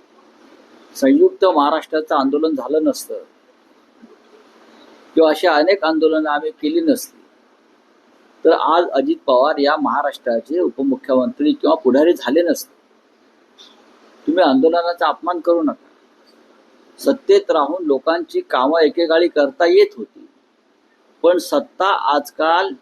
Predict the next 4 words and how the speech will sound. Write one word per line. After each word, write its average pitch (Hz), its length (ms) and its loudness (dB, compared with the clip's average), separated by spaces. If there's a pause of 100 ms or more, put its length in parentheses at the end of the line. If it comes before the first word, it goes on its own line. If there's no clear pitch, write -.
(500)
तिजोरी 165 400 4
लुटायलाच 170 680 0 (1800)
वापरली 139 440 0
जाते. 117 300 -2